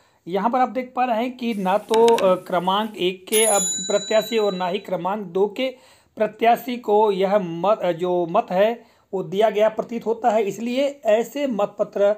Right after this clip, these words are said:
को अवैध मतपत्र की श्रेणी में रखा जाता है और इन्हें खारिज कर दिया जाता है। तो इस स्लाइड में आपने देखा कि यदि मतपत्र खाली है, कोई भी मतांकन चिन्ह का प्रयोग नहीं किया गया है, तो वह मतपत्र भी क्या होगा,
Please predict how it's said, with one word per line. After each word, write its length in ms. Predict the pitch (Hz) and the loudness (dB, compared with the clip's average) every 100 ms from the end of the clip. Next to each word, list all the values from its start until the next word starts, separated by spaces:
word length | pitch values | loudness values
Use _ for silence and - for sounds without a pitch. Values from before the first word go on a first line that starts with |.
| - _ _ _ | -4 _ _ _
को 380 | - 233 196 196 - - _ - | 2 4 6 2 0 -10 _ -4
अवैध 280 | 185 220 254 | 0 2 2
मतपत्र 760 | 220 196 - 208 196 202 196 - | 0 0 0 -2 2 2 2 -4
की 120 | 190 | -8
श्रेणी 280 | 185 175 180 | -6 -4 -4
में 120 | 175 | -4
रखा 280 | 165 147 - | -6 -6 -4
जाता 300 | 196 190 226 | -2 -2 -2
है 340 | 196 247 269 _ _ _ | -4 -6 -10 _ _ _
और 380 | 185 170 269 - - | -2 0 0 -4 -8
इन्हें 280 | 175 233 | -6 -6
खारिज 360 | - 170 170 185 | -6 -4 -4 -6
कर 240 | - 170 | -10 -10
दिया 200 | 156 147 | -10 -10
जाता 260 | 143 135 - | -10 -8 -8
है। 60 | 220 | -6
तो 180 | 330 | -4
इस 200 | 339 254 | -4 -4
स्लाइड 180 | 254 233 | -2 2
में 100 | 247 | 2
आपने 120 | 247 | 2
देखा 400 | 233 240 226 285 - - _ _ - | 0 0 0 0 -4 -20 _ _ -2
कि 160 | 180 | 0
यदि 360 | 208 247 269 247 | 2 2 0 0
मतपत्र 560 | 185 214 - 226 247 240 | 0 0 2 0 2 0
खाली 460 | 240 - 151 214 226 | 0 -2 -2 0 0
है, 180 | 214 | 0
कोई 360 | 233 - 196 247 | -2 2 2 4
भी 160 | 226 226 | 0 0
मतांकन 520 | 226 226 214 220 220 | 2 2 -2 -2 -4
चिन्ह 200 | 226 214 | -4 -2
का 120 | 233 | -2
प्रयोग 340 | 180 220 226 | 0 2 2
नहीं 240 | 220 214 220 | 0 -4 -4
किया 200 | 226 220 | 0 0
गया 220 | 214 226 | 2 0
है, 140 | 208 | -2
तो 160 | 233 196 | -2 -2
वह 240 | 180 180 | 0 0
मतपत्र 520 | 208 208 - 202 196 196 | 2 -2 0 -2 -2 -6
भी 120 | 202 | -4
क्या 160 | 208 | -2
होगा, 340 | 196 196 247 | -2 -2 -2